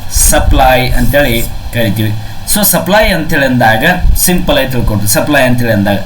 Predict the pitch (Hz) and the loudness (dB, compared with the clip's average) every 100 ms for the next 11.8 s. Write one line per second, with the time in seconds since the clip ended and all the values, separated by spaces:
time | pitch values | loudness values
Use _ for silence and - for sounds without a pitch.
0 | - - - 156 180 185 208 185 180 170 | -8 -10 -4 0 0 2 2 0 0 0
1 | 165 160 160 147 151 151 147 143 143 139 | 0 -2 -2 -2 0 0 0 0 2 2
2 | 147 160 131 - 131 131 120 127 123 110 | 0 -2 -4 0 2 2 0 0 0 -2
3 | 113 120 123 117 110 104 101 98 90 98 | -2 -4 -2 -2 0 -2 -2 -4 -4 -4
4 | 92 95 87 - - 120 123 110 107 98 | -6 -6 -6 -6 -6 -4 -2 0 0 -2
5 | 101 143 180 - - - - 131 143 143 | -2 0 2 2 0 -8 -6 -2 0 0
6 | 123 123 165 160 156 143 147 160 151 127 | -2 0 2 2 0 0 0 -2 0 0
7 | 143 143 127 123 127 120 113 127 123 139 | -2 0 -2 0 0 0 0 -2 0 2
8 | 160 147 147 139 135 131 123 127 131 160 | 2 2 0 -2 -2 -2 0 0 0 0
9 | 165 - - - - 98 110 127 123 120 | 0 -2 -6 -8 -4 -2 2 2 2 2
10 | 120 120 107 - 101 - - - - - | 2 2 2 2 0 -4 -8 -10 -12 -12
11 | - 160 156 131 139 127 123 120 | -8 -4 0 2 2 2 2 2